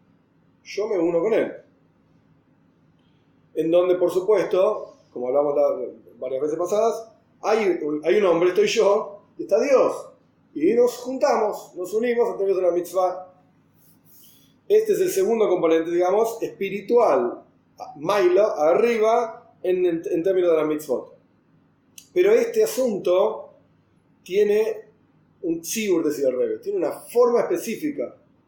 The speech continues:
Cada mitzvah te une a Dios de una manera diferente.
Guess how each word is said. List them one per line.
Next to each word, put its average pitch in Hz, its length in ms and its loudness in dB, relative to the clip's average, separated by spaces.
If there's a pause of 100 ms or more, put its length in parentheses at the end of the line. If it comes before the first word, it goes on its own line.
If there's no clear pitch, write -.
(600)
Cada - 280 2
mitzvah 208 800 0
te 156 140 -2
une 220 320 2
a 196 120 2
Dios 254 460 2
de 165 60 -6
una 160 140 0
manera 165 260 2
diferente. 151 640 2